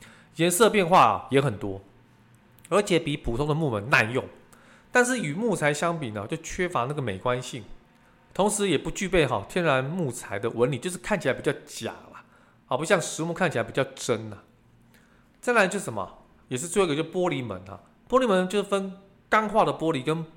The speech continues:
普通浮法的玻璃哈，浮法的玻璃哈，就一般规格厚度十二毫米的钢化玻璃材质制作，坚固又安全。啊，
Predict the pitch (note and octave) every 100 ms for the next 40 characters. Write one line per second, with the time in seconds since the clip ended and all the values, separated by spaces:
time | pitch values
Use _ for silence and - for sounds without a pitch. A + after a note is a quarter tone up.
0 | - - A#2 - D#3+ E3 - A#2 D3 F3
1 | A2 F2+ F#2+ - A2+ A2 A2 - G2+ -
2 | - - - - D3 D#3+ F3+ A#2 - A#2
3 | A#2 - G2+ - - - - A3 A#3 A#3+
4 | A3+ A#3 A3+ E3 - G#3+ F3+ F#3+ D#3+ -
5 | F#3 E3+ - C#3+ F#3+ C3+ A2 G#2 - -
6 | - _ - F#3+ F#3+ G3 E3+ - - F3
7 | F3+ C#3+ - - B2 C#3 B2 D3+ B2+ C#3
8 | - - - - - - G#3 G#3 A3 F3+
9 | D3+ C#3 C#3+ - A2 - - - - -
10 | - - - D3 C#3+ C#3